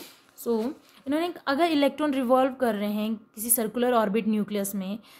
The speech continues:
तो इट्स मीन्स इलेक्ट्रॉन का अगर मूवमेंट हो रहा है किसी उसमें सर्कुलर मोशन में, तो इसका मतलब वेलोसिटी में चेंज हो रहा है। अगर वेलोसिटी में चेंज हो रहा है, मीन्स एक्सेलरेशन में चेंज हो रहा है।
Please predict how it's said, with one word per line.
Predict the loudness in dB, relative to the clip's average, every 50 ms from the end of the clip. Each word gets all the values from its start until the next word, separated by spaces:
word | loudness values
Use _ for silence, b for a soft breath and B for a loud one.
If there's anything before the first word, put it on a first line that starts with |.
| B B
तो | -12 -12 -8 -2 -2
इट्स | -2 -2 0 0 2
मीन्स | 4 4 4 4 2 2 2 2 0 -6 -10 -6
इलेक्ट्रॉन | -4 -4 -4 -4 -2 -2 0 0 2 2 2
का | 2 4 4 4
अगर | 6 6 6 6
मूवमेंट | 6 6 6 6 6 8 6 6 6 4 4 2
हो | 2 2
रहा | 2 0
है | -2 -4 -8
किसी | -8 -8 -8 -6 -4
उसमें | -4 -4 -4 -6 -6 -8 -10 b b b b
सर्कुलर | -10 -6 -2 0 2
मोशन | 4 4 4 4 2 0 -2 -2
में, | -2 -2 -2 -6 -10 b b b b
तो | -6
इसका | -4 -4 0 0
मतलब | 0 0 2 2 2 2
वेलोसिटी | 2 4 4 4 2 2 -2 -4 -4
में | -2 -2 -2
चेंज | -2 0 0 2 2 2
हो | 2
रहा | 2 2 0
है। | -2 -6 -10 -10
अगर | -8 -2 2 2 2
वेलोसिटी | 2 2 2 4 4 4 2 2 -2 -4 -4 -2 -2
में | -2 -2
चेंज | -2 -2 0 0 0 0 0
हो | -2 -4
रहा | -4 -4 -6
है, | -6 -4 -2
मीन्स | 0 2 2 2 0 0 -4 -6
एक्सेलरेशन | -8 -6 -2 -2 0 0 0 0 0 2 2
में | 2 2 2
चेंज | 2 0 0 0 0 0
हो | -2
रहा | -2 -2
है। | -4 -6